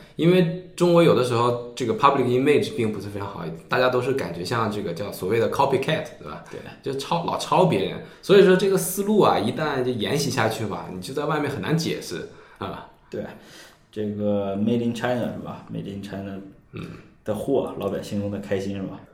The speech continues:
Speaker 2: 不过这个其实跟，呃，特斯拉比，中国的电动车好像是也是有所建树。
Speaker 1: 嗯。
Speaker 2: 比如这个像启辰，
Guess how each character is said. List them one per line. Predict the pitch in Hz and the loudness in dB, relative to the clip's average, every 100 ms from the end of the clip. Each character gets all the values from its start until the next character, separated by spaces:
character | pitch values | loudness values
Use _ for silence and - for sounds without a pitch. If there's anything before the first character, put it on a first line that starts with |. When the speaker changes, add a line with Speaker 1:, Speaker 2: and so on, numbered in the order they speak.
| _ | _
Speaker 2:
不 | - 135 | -6 2
过 | 175 | 2
这 | 165 170 | 2 0
个 | 139 127 117 107 101 101 | 4 4 6 4 2 0
其 | - 170 | -6 -6
实 | 170 160 170 - - - | -2 0 -2 -4 -14 -4
跟， | - 170 175 175 175 175 - - - | 2 2 2 0 -2 -4 -6 -10 -16
呃， | - 110 107 | -6 -2 -2
特 | 107 165 | -2 -2
斯 | 165 | 2
拉 | 175 | 2
比， | 180 107 - | 2 -2 -6
中 | - 151 | -4 0
国 | 147 107 | 2 2
的 | 110 | 0
电 | 135 | 0
动 | 135 123 | 0 -2
车 | - 135 | -4 -2
好 | 131 - | -2 -4
像 | - 120 | -4 -4
是 | 120 - 113 110 107 - - _ _ _ _ _ | -4 -4 -2 -2 -4 -10 -20 _ _ _ _ _
也 | 117 113 | -4 -2
是 | 104 - 160 151 127 110 | 0 0 0 2 2 4
有 | 139 | 2
所 | - - | 2 -2
建 | 165 160 | 0 0
树。 | - 104 90 - | 0 -6 -8 -10
Speaker 1:
嗯。 | 98 95 104 - _ _ _ _ _ _ | -12 -12 -14 -20 _ _ _ _ _ _
Speaker 2:
比 | - 104 | -6 -2
如 | 104 113 | -2 0
这 | 120 110 | 0 0
个 | 104 98 90 80 64 | -2 0 -2 -2 -6
像 | - 113 | -8 -6
启 | - - | -4 -4
辰， | 104 92 98 104 | -6 -6 -6 -8